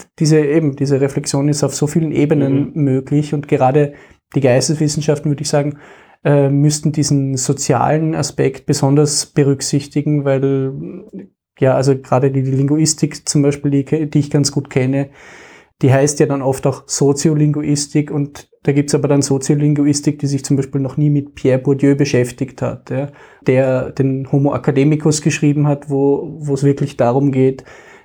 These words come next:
Speaker 1: ähm, wie sozusagen Wissenschaft das soziale System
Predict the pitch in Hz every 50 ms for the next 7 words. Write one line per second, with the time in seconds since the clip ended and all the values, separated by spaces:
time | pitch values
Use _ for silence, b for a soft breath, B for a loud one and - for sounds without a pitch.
0 | B _ - 127 131 131 135 131 131 127 131 139 131 135 143 147 156 147 147 -
1 | 139 - 143 131 131 139 131 127 143 147 - - 160 147 - 143 139 - - 139
2 | - - 135 - - - 120 110 117 139 135 - - 135 127 - - - - 120
3 | 120 127 139 131 131 135 127